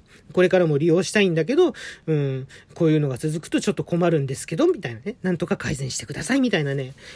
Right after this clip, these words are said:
やっぱそういう、こう、丁寧に伝え、丁寧って自分で言うのも変だけど、割とこう、やっぱね、落ち着いたく-、感じでメールしたのはもしかしたら僕が初めてなのかもしれないなってちょっと思ったんですよ。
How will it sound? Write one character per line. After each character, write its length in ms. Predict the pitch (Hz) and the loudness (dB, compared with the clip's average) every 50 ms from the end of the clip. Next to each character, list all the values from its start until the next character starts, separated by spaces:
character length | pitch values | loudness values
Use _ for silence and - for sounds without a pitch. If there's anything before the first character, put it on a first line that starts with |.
| - - | -12 -10
や 60 | 208 | -10
っ 40 | - | -8
ぱ 80 | - - | -8 -2
そ 160 | - 339 370 | 2 4 6
う 60 | 381 | 6
い 80 | 349 359 | 8 8
う、 360 | 381 381 381 359 320 - - | 8 6 6 4 0 -4 -8
こ 340 | - - 302 302 302 311 302 | -6 -2 0 0 2 2 0
う、 60 | 294 | 0
丁 280 | - - 339 370 370 359 | 0 2 4 6 6 6
寧 180 | 330 277 220 196 | 6 6 6 4
に 180 | 170 151 139 | 4 2 -2
伝 300 | - - - - 214 202 | -4 -10 -2 2 4 4
え、 60 | 214 214 - _ | 4 2 0 _
丁 200 | - - 339 370 | 2 4 6 6
寧 180 | 349 330 240 190 | 8 6 4 4
っ 20 | 151 | 2
て 280 | 147 - - - - 131 - | -2 -8 -8 -6 -4 2 2
自 200 | 190 147 131 165 | 2 2 2 2
分 140 | 175 240 302 | 2 4 6
で 80 | 330 349 | 8 8
言 80 | 370 | 8
う 40 | 285 | 8
の 60 | 233 | 8
も 60 | 170 | 6
変 160 | 151 165 170 147 | 6 4 4 2
だ 100 | 139 120 | 0 -2
け 80 | 127 | -2
ど、 180 | 120 131 120 - - - - - - - - | -2 -2 -4 -6 -10 -16 -16 -16 -16 -18 -6
割 200 | - 208 277 359 | 0 2 4 6
と 120 | 349 403 302 | 6 6 6
こ 140 | - 359 359 | 6 6 6
う、 40 | |
や 60 | 339 330 | 6 6
っ 60 | - | 4
ぱ 100 | - 180 | 2 0
ね、 80 | 156 | 0
落 260 | 151 143 170 170 - - | 2 0 0 0 0 -4
ち 80 | - | -2
着 140 | - 339 320 | 0 0 2
い 40 | 311 | 2
た 120 | 339 330 | 0 -2
く-、 80 | 311 - - - - - - - _ _ _ - 269 | -2 -4 -10 -20 -16 -14 -14 -14 _ _ _ -10 -2
感 200 | - - 330 311 | 2 4 4 6
じ 100 | 294 302 | 6 6
で 220 | 320 359 339 247 208 - - - - - | 8 8 8 6 4 0 -8 -20 0 4
メ 120 | 190 208 | 6 8
ー 40 | 202 | 8
ル 80 | 214 | 6
し 60 | 214 - | 4 2
た 100 | - - | 0 0
の 80 | 294 | 2
は 60 | 294 | 4
も 180 | 254 196 214 233 | 6 6 6 6
し 100 | 226 - | 6 2
か 160 | - - 247 | -2 -4 -4
し 180 | 240 - - - | -2 -4 -4 0
た 160 | - 302 370 | 4 6 8
ら 100 | 381 370 | 8 8
僕 220 | 254 269 226 226 | 6 4 2 2
が 80 | 190 180 | 0 0
初 200 | 123 165 151 160 | 0 -2 -2 -2
め 100 | 160 139 | -2 -2
て 120 | 131 143 | -4 -6
な 100 | 131 127 | -6 -6
の 80 | 123 123 | -8 -10
か 80 | 120 135 | -8 -8
も 100 | 143 147 | -8 -6
し 120 | - 143 | -6 -4
れ 80 | 143 131 | -4 -4
な 120 | 135 135 | -4 -4
い 60 | 131 | -2
な 120 | 135 208 302 | 0 0 0
っ 40 | |
て 240 | - _ _ - 170 | -2 _ _ -12 -12
ち 120 | 156 - 214 | -4 -4 -2
ょ 40 | |
っ 20 | - | -2
と 80 | - | 0
思 120 | 143 143 139 | -2 -2 -4
っ 20 | |
た 120 | - - 120 | -6 -8 -10
ん 60 | 113 | -10
で 60 | 110 | -12
す 120 | - - | -14 -14
よ。 100 | 120 120 | -16 -16